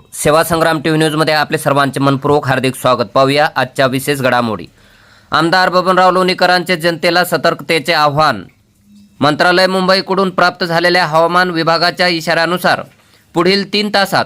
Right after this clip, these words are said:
जालना, नांदेड, परभणी व हिंगोली जिल्ह्यात विजांसह जोरदार पाऊस व तीस ते चाळीस किमी प्रति, प्रति तास वेगाने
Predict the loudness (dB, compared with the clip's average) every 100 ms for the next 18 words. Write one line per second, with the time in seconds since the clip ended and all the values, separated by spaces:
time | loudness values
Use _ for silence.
0 | -4 _ -20 -2 0 2 2 0 0 0
1 | 0 -2 0 0 0 0 0 0 0 0
2 | 0 0 0 0 0 -6 _ _ _ -2
3 | 2 2 0 0 0 2 2 0 2 0
4 | 0 0 0 0 -2 -2 -2 -6 -2 -4
5 | 0 0 0 -2 -4 -2 -2 -2 -4 -6
6 | -8 -14 -2 0 0 0 0 0 -6 -4
7 | -2 0 0 0